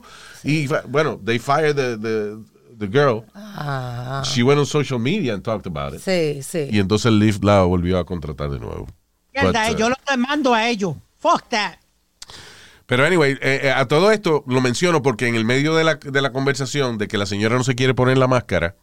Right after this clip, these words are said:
Speaker 2: Ujú.
Speaker 1: ella, eh, la señora le dice a la chofer, "¿Y qué hace? Además, ¿qué haces tú haciéndole tanto caso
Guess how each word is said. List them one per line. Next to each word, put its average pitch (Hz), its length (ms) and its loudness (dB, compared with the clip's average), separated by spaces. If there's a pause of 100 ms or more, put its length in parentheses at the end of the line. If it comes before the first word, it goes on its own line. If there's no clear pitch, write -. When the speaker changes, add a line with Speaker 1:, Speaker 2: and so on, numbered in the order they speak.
(120)
Speaker 2:
Ujú. 156 360 -8 (340)
Speaker 1:
ella, 113 460 4
eh, 120 140 -2
la 117 160 2
señora 113 340 4
le 127 80 4
dice 127 240 2
a 120 60 2
la 120 100 2
chofer, 110 400 0 (320)
"¿Y 139 100 0
qué 208 120 2
hace? 233 200 0
Además, 214 420 2 (180)
¿qué 220 100 2
haces 240 200 -2
tú 247 100 2
haciéndole 226 380 2
tanto 214 280 2
caso 196 460 4